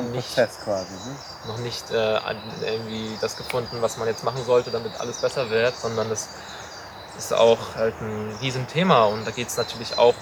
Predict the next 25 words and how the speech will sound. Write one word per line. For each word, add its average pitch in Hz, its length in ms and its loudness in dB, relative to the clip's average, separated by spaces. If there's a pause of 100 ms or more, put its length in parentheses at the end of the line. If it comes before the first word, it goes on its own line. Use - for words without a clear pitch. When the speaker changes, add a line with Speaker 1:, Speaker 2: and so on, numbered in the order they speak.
Speaker 2:
um, 117 180 0 (600)
um 110 120 0 (560)
Natur 131 720 4
und 113 120 0 (280)
der 110 80 0
Mensch 123 500 -2 (100)
und 113 280 -4 (300)
was 113 160 -2
Speaker 1:
Ja. - 40 -8
Speaker 2:
wir 120 60 -2
in 117 60 0
den 117 40 -4
letzten 113 560 2
Jahren 131 400 10
mit 117 80 -4
der 117 80 2
Natur 113 380 0
angestellt 123 500 0
haben 117 240 4
und 113 380 -6 (560)
ob - 80 -4 (200)
das 120 280 -2
jetzt - 340 -6
auch 127 220 6 (120)
vielleicht 120 400 6